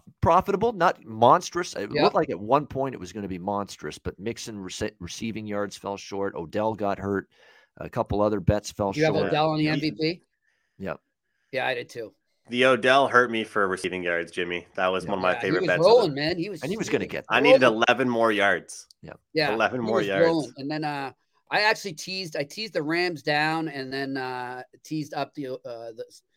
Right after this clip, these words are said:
Speaker 2: the over under. So I had the
Speaker 1: Mm-hmm.
Speaker 2: under. So it actually worked good. I, I did all right on that, but
Speaker 3: Awesome.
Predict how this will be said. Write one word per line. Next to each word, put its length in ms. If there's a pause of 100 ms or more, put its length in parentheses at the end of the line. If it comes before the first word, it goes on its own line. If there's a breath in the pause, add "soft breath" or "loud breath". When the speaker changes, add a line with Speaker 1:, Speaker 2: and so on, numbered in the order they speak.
(240)
Speaker 2:
the 80
over 260
under. 360
So 160
I 40
had 140
the 80
Speaker 1:
Mm-hmm. 80
Speaker 2:
under. 300 (100)
So 140
it 40
actually 280
worked 180
good. 180
I, 260
I 20
did 160
all 100
right 160
on 120
that, 280
but 220
Speaker 3:
Awesome. 340